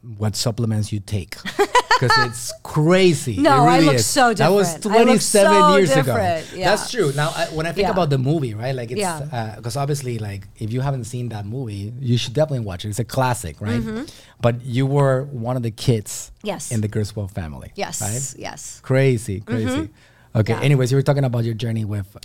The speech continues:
Speaker 1: uh,
Speaker 2: So
Speaker 1: Gris-
Speaker 2: basically, so it's a lot of ups and downs. It's just the way the business is. So, you know, I did Vegas Vacation, and I'm like, "Oh, great, now I'm a star." And then movie comes out, and it's still like, "Okay, good. So you have an audition.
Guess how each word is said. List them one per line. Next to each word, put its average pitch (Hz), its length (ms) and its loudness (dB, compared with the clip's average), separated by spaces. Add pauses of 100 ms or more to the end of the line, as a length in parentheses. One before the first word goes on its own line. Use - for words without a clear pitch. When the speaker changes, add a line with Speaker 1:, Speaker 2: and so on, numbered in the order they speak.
Speaker 1:
uh, 104 160 -4
Speaker 2:
So 277 260 2
Speaker 1:
Gris- 220 60 -2
Speaker 2:
basically, 277 460 0
so 220 320 0
it's 226 200 -6
a 254 60 -2
lot 262 180 2
of 285 60 0
ups - 140 -6
and 294 100 -4
downs. 294 380 -8 (440)
It's 208 140 -8
just 233 140 -6
the 226 80 -8
way 214 160 -4
the 196 80 -8
business 196 320 -8
is. 226 320 -8
So, 185 340 -4 (340)
you 247 120 0
know, 196 100 0
I 202 100 -2
did 196 200 -4
Vegas 202 260 -6
Vacation, 202 460 -8
and 214 80 -6
I'm 202 100 -6
like, 220 140 -8
"Oh, 427 160 -2
great, 427 280 -2
now 359 140 0
I'm 381 100 0
a 359 40 -6
star." 392 440 4
And 185 160 -4
then 170 260 -6 (920)
movie 185 180 -6
comes 190 220 -6
out, 190 120 0
and 254 80 -4
it's 208 100 -10
still 233 100 -4
like, 214 140 -6
"Okay, 220 180 -6
good. 294 240 -2
So - 100 -6
you 220 60 -2
have 214 80 -4
an 220 80 -6
audition. 202 440 -6